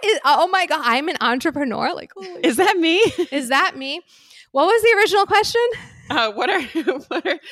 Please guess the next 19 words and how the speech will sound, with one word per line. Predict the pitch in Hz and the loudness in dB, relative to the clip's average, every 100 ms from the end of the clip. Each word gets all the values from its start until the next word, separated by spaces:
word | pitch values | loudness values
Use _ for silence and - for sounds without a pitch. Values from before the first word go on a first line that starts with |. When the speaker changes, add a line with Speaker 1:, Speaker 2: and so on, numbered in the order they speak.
| - - | -20 -12
Speaker 2:
three | 277 269 | -8 -6
traits | - 233 196 - | -8 -6 -6 -6
that | |
you | 196 | -8
think | 202 175 | -8 -6
every | 190 180 | -6 -6
entrepreneur | 165 180 180 151 160 | -10 -12 -16 -14 -14
should | 165 | -16
have? | 190 - - _ _ | -14 -14 -16 _ _
Speaker 1:
You | 269 285 294 | -4 -2 -2
have | 294 269 247 | -2 -4 -2
gotta | 247 247 | -2 -4
be | 240 233 | -6 -10
super | - - 277 262 | -10 -8 -8 -4
authentic, | 233 247 208 202 196 190 _ _ _ _ _ _ _ _ _ - | -2 -2 -6 -8 -8 -10 _ _ _ _ _ _ _ _ _ -20
very | 220 202 233 240 247 | -18 -4 -2 -2 -4
driven, | 208 202 190 185 175 190 _ - | -6 -8 -6 -8 -10 -16 _ -18
and | 196 | -16
organized. | 175 175 170 - - - | -14 -14 -14 -18 -16 -18